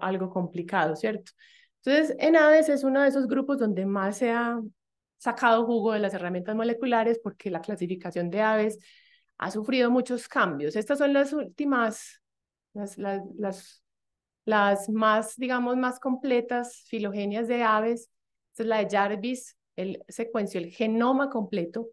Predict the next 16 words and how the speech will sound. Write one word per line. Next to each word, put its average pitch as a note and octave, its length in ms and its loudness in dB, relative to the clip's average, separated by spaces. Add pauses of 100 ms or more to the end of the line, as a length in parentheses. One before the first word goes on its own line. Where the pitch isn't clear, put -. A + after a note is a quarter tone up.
de F#3 120 -8
cuarenta F3+ 360 -2
y F#3 40 2
ocho F3+ 180 -4
especies A3+ 380 -2
pertenecientes F3+ 600 -4
a F#3+ 140 0
todos E3 240 -2
los A3 180 -2
órdenes G#3 460 0
de A#3+ 120 2
aves. G3+ 380 0 (960)
Y E4 200 4
Prum D#4 600 2
y C#4 240 -4
colaboradores C4+ 1040 4